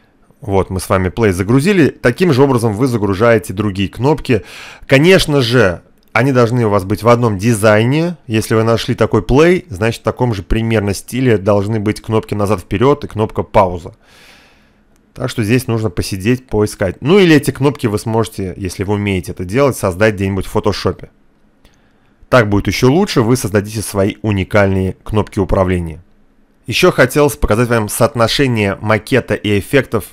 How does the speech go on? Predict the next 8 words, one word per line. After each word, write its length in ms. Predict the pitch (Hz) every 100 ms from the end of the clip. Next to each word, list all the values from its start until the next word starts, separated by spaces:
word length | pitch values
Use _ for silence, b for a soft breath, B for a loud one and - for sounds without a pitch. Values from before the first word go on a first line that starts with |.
| _ _
что 280 | - - 123
можно 260 | 113 104 107
получить. 680 | 117 113 - 101 - - - _ b b b _ _ _ _ _ _ _ _ _ _ _ _ _ _ _ _ b b b
Например, 400 | 117 104 139 160
такой 300 | 135 127 135
вариант. 400 | 110 107 85 78 _ _ _ _ _ b b b b b _ _ _
При 160 | - 101
наведении 640 | 98 120 147 190 190 185